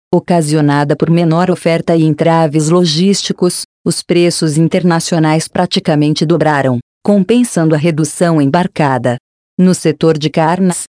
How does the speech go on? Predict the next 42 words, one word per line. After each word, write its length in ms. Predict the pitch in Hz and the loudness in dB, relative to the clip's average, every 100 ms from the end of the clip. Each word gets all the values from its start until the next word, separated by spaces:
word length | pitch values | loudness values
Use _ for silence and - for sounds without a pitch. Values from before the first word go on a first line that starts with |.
| - | -6
o 60 | |
crescimento 640 | 165 160 - 147 165 185 175 | -2 -2 0 0 2 0 -2
foi 220 | - 170 | 0 -2
de 160 | 147 147 | 0 -2
dezessete 760 | 170 139 156 - 175 170 - | 0 0 -2 0 -2 -2 -2
vírgula 400 | 165 180 165 180 | 0 0 0 0
um 220 | 170 180 | 2 0
por 180 | 180 160 | 0 -2
cento 360 | - - 170 165 | -2 -2 0 2
em 100 | 165 | 0
valor, 440 | 151 147 156 170 - _ | 2 2 2 0 -2 _
atingindo 720 | 190 175 202 196 151 196 202 151 | -4 0 2 2 2 2 2 0
seiscentos 680 | - 190 170 233 240 185 156 | 0 -2 0 -2 0 0 0
e 60 | |
oitenta 500 | 160 156 185 185 214 | 0 0 0 2 0
vírgula 400 | 170 175 160 170 | 0 0 2 0
quatro 420 | 156 175 165 170 | 2 0 0 0
milhões 460 | 180 165 156 156 147 | 0 2 0 0 -2
dólares 500 | 156 151 147 160 160 | 0 0 0 0 0
americanos. 800 | 156 156 175 - 131 113 110 - - _ _ _ - | 2 2 0 0 0 0 -2 -6 -14 _ _ _ -4
A 120 | 156 | -2
carne 360 | - 185 185 | 0 0 2
bovina 480 | 175 160 147 185 180 | 2 2 2 2 2
liderou 480 | 165 160 151 147 165 | 2 0 2 2 0
com 280 | - 156 147 | 0 0 0
alta 240 | 143 160 | 0 -2
de 120 | 151 | -2
dezessete 800 | 165 202 151 156 139 175 165 - | 0 0 0 0 0 -2 -2 -2
vírgula 400 | 175 180 160 180 | 0 0 0 0
dois 360 | 170 151 156 151 | 0 0 0 -2
por 160 | - 139 | -4 -6
cento 340 | - 175 165 | -2 -2 2
em 100 | 165 | 0
valor 440 | 151 147 147 160 | 2 0 2 0
e 80 | 156 | 0
cinco 420 | 135 - 190 185 | -4 -2 -2 0
vírgula 420 | 190 185 165 180 180 | 0 0 0 0 2
um 180 | 170 185 | 2 0
por 180 | - 156 | 0 -4
cento 380 | - 175 170 | -2 -2 0
em 100 | 165 | 0
volume. 540 | 156 180 170 135 117 | 2 0 2 2 0